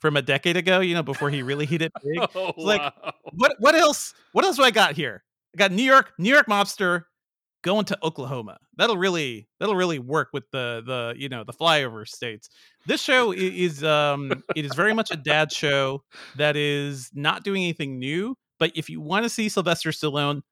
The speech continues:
Speaker 1: beat up a couple of dudes as a seventy-six-year-old man, you know, if you wanna see Sylvester Stallone,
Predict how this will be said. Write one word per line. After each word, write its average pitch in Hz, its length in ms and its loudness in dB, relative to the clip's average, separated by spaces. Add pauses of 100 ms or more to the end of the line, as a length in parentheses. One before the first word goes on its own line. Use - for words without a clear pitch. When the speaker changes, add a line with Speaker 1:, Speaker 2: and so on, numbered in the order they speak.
(260)
Speaker 1:
beat 139 180 -4
up 151 180 0
a 214 40 -6
couple 208 260 -4
of 208 80 0
dudes 220 420 -6 (300)
as 160 220 2
a 123 60 -10
seventy-six-year-old 160 1040 -4
man, 175 540 -2
you 156 120 -6
know, 185 80 2
if 180 100 -4
you 165 60 -4
wanna 185 120 0
see 202 140 -6
Sylvester 165 420 -2
Stallone, 151 460 -2